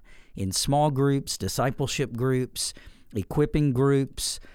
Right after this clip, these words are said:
you know, all kinds of things. You can be known. And so if you, uh, if you come, that's an opportunity of accountability because people will know you. I mean, I,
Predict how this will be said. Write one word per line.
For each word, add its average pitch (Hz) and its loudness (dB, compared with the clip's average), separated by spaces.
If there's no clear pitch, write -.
you 120 -2
know, 110 2
all 170 2
kinds 208 2
of 107 -2
things. 98 0
You 165 2
can 151 0
be 135 2
known. 117 0
And 127 -4
so 151 0
if 139 -2
you, 147 0
uh, 123 -4
if 131 -8
you 131 -2
come, 165 0
that's 139 -4
an 147 -2
opportunity 147 0
of 131 2
accountability 135 0
because 113 -4
people 123 -2
will 117 0
know 127 2
you. 92 -2
I 139 -4
mean, 139 -2
I, - -10